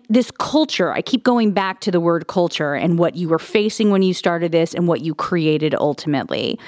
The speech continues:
You have such a solid culture given what you've been able to do in the workplace.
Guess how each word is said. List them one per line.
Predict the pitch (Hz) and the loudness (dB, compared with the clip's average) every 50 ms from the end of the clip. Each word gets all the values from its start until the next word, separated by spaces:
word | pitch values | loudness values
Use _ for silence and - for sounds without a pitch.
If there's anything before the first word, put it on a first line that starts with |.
| - - - _ _ - - | -20 -20 -20 _ _ -10 -2
You | - 226 247 | 2 2 2
have | 240 - | 2 2
such | - - | 2 2
a | 196 175 | 2 0
solid | - - - - - - 170 160 156 160 160 151 151 147 143 139 - _ - | 0 -2 -10 -8 -4 0 0 0 0 0 0 0 0 0 -2 -2 -6 _ -12
culture | - - 165 160 151 - - 143 139 | -6 -4 -2 -2 -2 -4 -6 -6 -4
given | 151 - 156 160 160 160 | -4 -4 -2 0 0 0
what | 156 156 - - | 0 0 -2 -2
you've | 165 160 | -4 -2
been | 156 156 | -2 0
able | 151 151 - 151 139 | 0 0 0 -2 -4
to | - - 147 | -4 -6 -4
do | 147 147 147 147 143 139 | -2 0 2 2 2 2
in | - - - | 2 0 0
the | 147 | -2
workplace. | 135 - 139 135 - - - 147 123 113 104 - - | 0 -2 -4 -4 -4 -8 -4 -4 -2 -2 -2 -4 -8